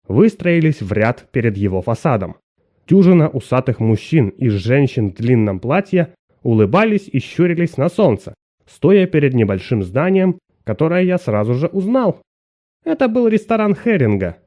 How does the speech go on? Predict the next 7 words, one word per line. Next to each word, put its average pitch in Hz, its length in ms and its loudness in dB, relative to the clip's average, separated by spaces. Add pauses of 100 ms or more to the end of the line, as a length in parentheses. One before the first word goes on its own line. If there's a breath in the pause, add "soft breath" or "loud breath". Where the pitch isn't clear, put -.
(100)
и 254 140 -2
он 247 300 2
не 220 180 4
очень 107 340 0
отличался 165 680 -4
от 147 200 -6
нынешнего. 95 640 -2